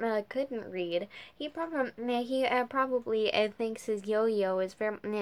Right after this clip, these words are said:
is a very quiet plastic pem-, uh, with, uh, he probably, uh, th-, uh, he, eh, he'd probably think his yo-yo was a very, a quiet plastic pet on an extremely, uh, short leash. I'm, uh, I'm, I'm Uncle Frankie, uh, tugging from,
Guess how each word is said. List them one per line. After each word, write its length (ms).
is 180
a 80
very 360
quiet 500
plastic 540
pem-, 200
uh, 180
with, 260
uh, 240
he 260
probably, 800
uh, 160
th-, 160
uh, 220
he, 380
eh, 180
he'd 240
probably 520
think 240
his 160
yo-yo 420
was 160
a 80
very, 460
a 100
quiet 640
plastic 640
pet 360
on 200
an 160
extremely, 840
uh, 160
short 480
leash. 560
I'm, 160
uh, 100
I'm, 380
I'm 240
Uncle 320
Frankie, 540
uh, 240
tugging 500
from, 220